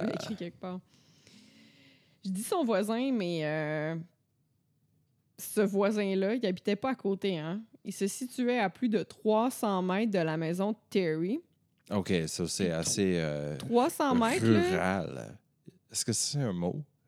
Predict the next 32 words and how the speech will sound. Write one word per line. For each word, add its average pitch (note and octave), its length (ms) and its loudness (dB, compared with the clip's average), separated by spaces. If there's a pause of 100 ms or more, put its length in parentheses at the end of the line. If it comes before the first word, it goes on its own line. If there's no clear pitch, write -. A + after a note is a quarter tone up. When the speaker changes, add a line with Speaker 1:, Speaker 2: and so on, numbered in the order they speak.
(100)
Speaker 1:
Un A3 160 2
rural? A3+ 420 0 (300)
Speaker 2:
Yeah? G2 240 2 (200)
Speaker 1:
Ouais, G#3 300 0
mais G#3 140 0
c'est G#3+ 100 -6
Speaker 2:
Hell E3+ 220 0
yeah. G1+ 160 -10 (100)
Speaker 1:
genre, A3 420 2
je G3 60 -6
savais A3 300 0
pas, F4 120 -4
mais D4 120 0
trois D4 240 -2
cents F4 280 -4
mètres, G3 360 -4 (120)
dans F#3+ 140 -4
ma G3+ 140 -2
tête, A4 180 -8
trois F#3+ 220 -4
cents F#3 180 -4
mètres, A#3+ 220 -4
c'était - 180 -4
pas C4 220 -4 (100)
si - 460 -8
long G3 320 -4
que - 80 -18
ça. F#3 240 -6 (480)
Mais G3 80 0
selon A3+ 360 0
le F3+ 180 0
Generation G3 500 0